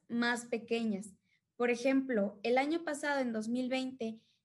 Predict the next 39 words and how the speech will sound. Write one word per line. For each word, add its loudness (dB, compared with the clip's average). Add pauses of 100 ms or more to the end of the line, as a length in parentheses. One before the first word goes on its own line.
el 2
gobierno 2
municipal -2
gastó -2
casi -2
cuatro -2
mil -2
millones -2
de -8
pesos. -16 (360)
Bueno, 2 (160)
vamos 0
a -8
hacer 0
una -2
comparación -2
de -8
cómo 0
se -4
gastaron -4
esos -4
cuatro -6
mil 0
millones -4
de -4
pesos, -6 (340)
pero 2
pensando 2
que 2
son -2
cien -2
pesos. -2 (380)
Si 0
esos -2
cuatro 0
mil 2
millones 0
de -4
pesos -6